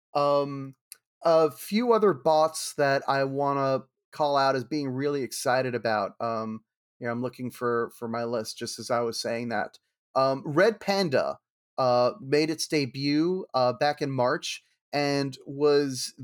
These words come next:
the, uh, new bot in three pounds that made it furthest in the bracket. So, uh, that's also run by, um,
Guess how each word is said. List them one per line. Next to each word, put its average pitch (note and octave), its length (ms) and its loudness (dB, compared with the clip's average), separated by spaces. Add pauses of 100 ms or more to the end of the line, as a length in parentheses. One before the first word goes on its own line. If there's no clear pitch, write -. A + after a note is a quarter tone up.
the, C3+ 500 -2
uh, B2 320 2
new F3+ 400 0
bot D3 380 2
in C3 120 -4
three D3 260 -4
pounds C#3+ 340 -2
that - 120 -6
made C#3 200 0
it - 100 -4
furthest D#3 480 -4
in C3 60 -8
the B2 80 -4
bracket. A2 420 0
So, A2+ 520 0 (340)
uh, A#2+ 280 -2 (160)
that's C#3+ 280 2
also D#3 280 2
run C3+ 360 2
by, B2 440 2
um, B2 520 0